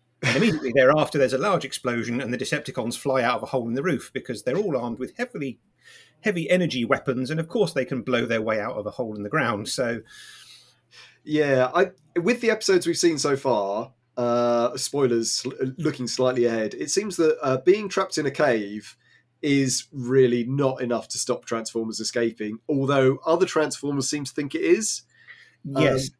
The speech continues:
Speaker 1: that's
Speaker 2: yeah.
Speaker 1: happened a couple of times that they get
Speaker 2: Yeah.
Speaker 1: stuck in a cave and declared lost forever, and then boom, "Oh no, we're out. That was easy."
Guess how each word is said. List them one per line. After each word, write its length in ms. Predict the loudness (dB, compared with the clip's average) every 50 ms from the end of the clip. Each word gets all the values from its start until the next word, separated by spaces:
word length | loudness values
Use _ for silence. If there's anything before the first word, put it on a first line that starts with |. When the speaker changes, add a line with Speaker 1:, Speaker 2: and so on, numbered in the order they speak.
| -6
Speaker 1:
that's 140 | -4 -2 0 0
Speaker 2:
yeah. 40 | 0
Speaker 1:
happened 260 | 0 0 -2 -4 -4
a 40 | 0
couple 280 | 0 -2 -2 0 -2
of 80 | -4 -2
times 500 | -2 -2 -2 -2 -2 -4 -6 -8 -10 -8
that 160 | -10 -10 -8
they 120 | -8 -8 -6
get 140 | -4 -4 -2
Speaker 2:
Yeah. 40 | -2
Speaker 1:
stuck 260 | 0 0 0 -2 -4 -4 -10
in 60 | -10
a 60 | -10
cave 420 | -6 -4 -4 -2 -2 -4 -6 -6 -6
and 160 | -6 -6 -6
declared 560 | -8 -8 -4 -2 0 0 0 -2 -2 -4 -2
lost 320 | 0 0 0 0 -4 -8
forever, 480 | -6 -2 -2 -2 -2 0 -2 -2 0 0
and 100 | -2 -2
then 260 | -2 -4 -4 -6 -8 _ _ _ _ 0
boom, 320 | 4 4 4 4 4 -2 -2
"Oh 100 | 0 0
no, 160 | 2 2 0
we're 160 | 2 2 2
out. 240 | 2 0 -2 -4 -4
That 160 | -4 -4 -4
was 100 | -4 -4
easy." 300 | -4 -4 -4 -4 -6 -10